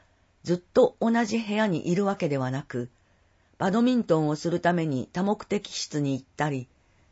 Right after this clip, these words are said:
花壇で水やりをしたりなど、ここをきっかけに活動の幅が広がっています。この教科は教室で受ける、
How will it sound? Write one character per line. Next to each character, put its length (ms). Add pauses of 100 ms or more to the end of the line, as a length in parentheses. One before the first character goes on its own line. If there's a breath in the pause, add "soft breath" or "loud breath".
(160)
花 140
壇 200
で 100
水 280
や 100
り 140
を 60
し 100
た 160
り 80
な 140
ど、 200 (600)
こ 100
こ 200
を 60
き 200
っ 20
か 140
け 120
に 220 (300)
活 260
動 200
の 100
幅 240
が 100
広 260
が 100
っ 60
て 220
い 80
ま 140
す。 200 (1300)
こ 120
の 120
教 240
科 100
は 160
教 300
室 180
で 80
受 160
け 160
る、 180